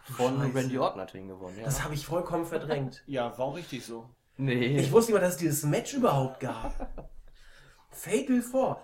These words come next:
Speaker 1: Jinder Mahal gegen Bobby Roode, Randy Orton und Rusev.
Speaker 2: Ja, richtig.
Speaker 1: Ich kann mich nicht im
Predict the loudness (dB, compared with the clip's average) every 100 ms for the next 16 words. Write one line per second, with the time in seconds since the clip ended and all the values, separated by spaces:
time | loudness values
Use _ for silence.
0 | 0 4 4 4 2 2 2 0 -4 -4
1 | 0 0 -2 -2 -2 -2 -4 -4 -4 -4
2 | -6 -10 -12 -16 -16 -12 -10 -8 -10 -12
3 | -14 -16 -14 -10 -6 -6 -4 -6 -6 -12
4 | _ -4 -4